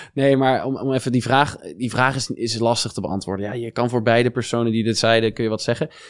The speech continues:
Het, het is ook nog niet bepaald, eh, ten eerste. We gaan, eh, nu zeven markten, gaan we, gaan we, gaan we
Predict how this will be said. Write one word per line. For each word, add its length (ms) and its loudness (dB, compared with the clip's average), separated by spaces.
Het, 200 -2
het 260 -4
is 120 0
ook 100 0
nog 100 2
niet 120 4
bepaald, 580 -2
eh, 140 -4
ten 200 -4
eerste. 480 -2
We 120 0
gaan, 340 0
eh, 100 0
nu 220 0
zeven 340 0
markten, 460 -4
gaan 260 -6
we, 160 -6
gaan 200 -6
we, 100 -6
gaan 180 -6
we 120 -6